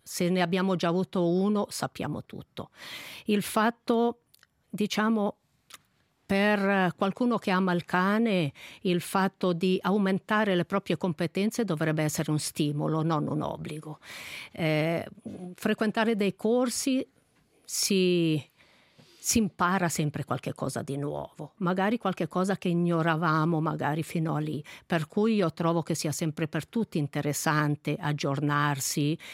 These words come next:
e mettersi in discussione. E, e poi chiaramente un cucciolo che entra in casa, eh,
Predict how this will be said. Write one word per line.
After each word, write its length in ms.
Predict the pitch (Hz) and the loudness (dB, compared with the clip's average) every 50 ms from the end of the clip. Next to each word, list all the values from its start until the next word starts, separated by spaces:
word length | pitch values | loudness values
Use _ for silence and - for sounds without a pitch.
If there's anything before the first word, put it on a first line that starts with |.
| - - - - | -16 -16 -16 -8
e 480 | - 175 160 156 160 165 165 170 175 170 | -4 0 0 2 2 2 2 2 2 2
mettersi 800 | 160 160 160 156 151 - - 156 139 - - - 165 156 165 - - | 2 2 0 0 0 -2 -4 -4 -4 -4 -2 -2 0 0 0 -2 -4
in 360 | - 170 156 151 147 156 147 147 | -4 -2 0 0 2 0 0 0
discussione. 880 | 139 151 - - - 135 - - 175 147 - - 135 143 156 143 139 _ _ - - - - - - - - - - _ - | -2 -4 -4 -4 -6 -4 -2 -2 -2 -2 -4 -6 -10 -12 -12 -14 -14 _ _ -20 -20 -20 -20 -20 -18 -18 -18 -20 -12 _ 0
E, 580 | 226 196 190 180 175 170 165 160 175 - - - | 2 4 4 6 6 4 4 2 2 -2 -4 -4
e 140 | - 208 185 | -4 -4 -2
poi 680 | - - 226 220 233 262 277 294 311 330 311 254 196 - | -2 0 0 2 4 4 4 2 2 2 2 0 -2 -2
chiaramente 1120 | - - 175 170 180 160 160 165 156 165 175 190 185 - - 220 220 220 208 190 165 180 | -2 -2 0 2 4 4 4 4 2 2 2 0 -2 -2 -2 0 2 2 2 2 0 0
un 160 | 185 175 165 | 0 -2 -2
cucciolo 440 | - - 180 160 - 185 165 165 156 | -2 -2 -4 -2 0 0 0 0 0
che 100 | - - | 0 0
entra 300 | 156 156 156 - 160 160 | 0 0 0 0 0 0
in 100 | 160 151 | 0 0
casa, 640 | - - 160 156 156 156 156 - - 208 220 247 - - - - - - - _ | 0 0 2 4 4 2 2 2 2 2 0 0 -4 -8 -18 -16 -16 -18 -18 _
eh, 520 | - - 160 160 156 151 156 156 123 101 | -4 -2 0 0 0 0 0 -2 -4 -6